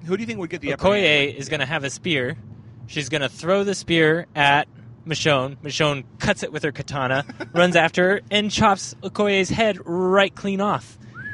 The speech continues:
Speaker 2: Done.
Speaker 3: What?
Speaker 2: Episode over.
Speaker 1: That was
Speaker 2: Good
Speaker 1: quick.
Speaker 2: night.
Speaker 1: I gotta, I guess I gotta give it to Ty, right?
Speaker 3: Okoye is
Speaker 1: <laughs> Okay,
Speaker 3: so
Speaker 1: no.
Speaker 3: much more smarter than that. <laughs>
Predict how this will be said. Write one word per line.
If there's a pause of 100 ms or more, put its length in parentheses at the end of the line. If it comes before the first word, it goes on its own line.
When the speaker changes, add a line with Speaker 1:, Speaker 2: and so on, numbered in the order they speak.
Speaker 2:
Done. (240)
Speaker 3:
What?
Speaker 2:
Episode
over.
Speaker 1:
That
was
Speaker 2:
Good
Speaker 1:
quick. (160)
Speaker 2:
night.
Speaker 1:
I
gotta,
I (160)
guess
I
gotta
give
it
to
Ty,
right?
Speaker 3:
Okoye
is
Speaker 1:
<laughs>
Okay,
Speaker 3:
so
Speaker 1:
no.
Speaker 3:
much
more
smarter
than
that.
<laughs>